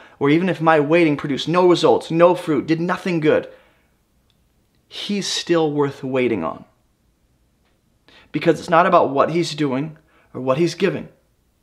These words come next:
It's about who he is. And the, the good thing about our God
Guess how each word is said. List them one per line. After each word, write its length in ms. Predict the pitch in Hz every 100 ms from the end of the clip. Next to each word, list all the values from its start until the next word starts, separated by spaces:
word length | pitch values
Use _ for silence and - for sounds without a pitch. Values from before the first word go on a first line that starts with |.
| _ _ _ _ _ _ -
It's 160 | 156
about 200 | 156 143
who 220 | - -
he 200 | 139 131
is. 220 | 131 - - _ _ _ _ _ _ _ _ _ _ _
And 140 | 160
the, 360 | 147 139 - - -
the 60 |
good 240 | 143 190 403
thing 400 | 277 226 170 - _ _ _ _ -
about 280 | 139 165
our 140 | 170 180
God 440 | 165 180 240 226